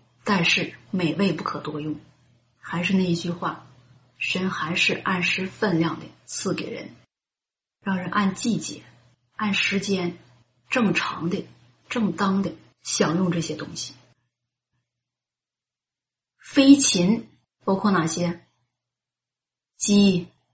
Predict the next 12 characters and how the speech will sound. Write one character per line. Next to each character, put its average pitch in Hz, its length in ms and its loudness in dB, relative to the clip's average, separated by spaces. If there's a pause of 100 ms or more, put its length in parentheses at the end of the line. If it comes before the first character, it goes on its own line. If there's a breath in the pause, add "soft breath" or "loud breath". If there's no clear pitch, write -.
(220)
鹌 214 280 10
鹑、 170 440 0 (720)
鸽 220 340 6
子 - 340 -2 (280)
等 180 180 4
等。 175 240 -2 (840)
好 202 280 -2
多 220 120 6
人 226 160 6
吃 208 200 4
鸭 202 280 8
肉、 190 240 2